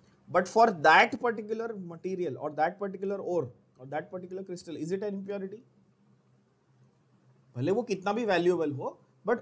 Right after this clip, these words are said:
उस ओर या उस crystal के लिए तो वो कचरा ही है ना, ठीक है? तो अपने को value of the thing या, अ,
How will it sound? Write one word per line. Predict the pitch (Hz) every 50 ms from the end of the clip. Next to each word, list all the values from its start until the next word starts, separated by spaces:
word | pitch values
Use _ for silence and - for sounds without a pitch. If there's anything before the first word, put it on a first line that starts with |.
| - 214
उस | 247 285 294 - -
ओर | - 196 208 220 233 226
या | 226 196
उस | - 196 214 208 -
crystal | - 190 175 - - 196 185 190
के | 190 202
लिए | 208 208
तो | 214 208
वो | 202 202
कचरा | - 196 - 202 190 196
ही | 196 180
है | 156
ना, | 156 202 277 233 - _ _ _ _ _ _ _ _ _ _ _ _ _ _ _ _ _ _ _ _ _
ठीक | 160 180
है? | 233 202 131 - _ _ _ _ _ -
तो | 220
अपने | 214 - 170 170 - 190 220 226
को | 240 247 208
value | 165 156 143 147 151 180 202 226 233
of | 220 202
the | 233 220
thing | 226 - 226 214 214 220 214 214 208
या, | 202 208 196 202 202 202 190 190 - _ _ _ _ _ _ _
अ, | 127 127